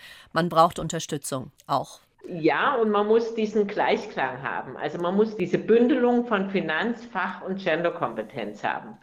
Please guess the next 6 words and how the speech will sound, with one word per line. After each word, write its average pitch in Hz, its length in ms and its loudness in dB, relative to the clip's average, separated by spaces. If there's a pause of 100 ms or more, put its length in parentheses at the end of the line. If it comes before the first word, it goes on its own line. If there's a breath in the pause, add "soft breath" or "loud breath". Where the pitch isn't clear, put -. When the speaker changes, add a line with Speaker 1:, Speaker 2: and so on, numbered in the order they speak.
(300 soft breath)
Speaker 2:
Also 170 220 2
gutes 254 420 0
Gender-Budgeting 196 920 -2
findet 160 340 -4
dann 185 220 0
statt, 240 320 -4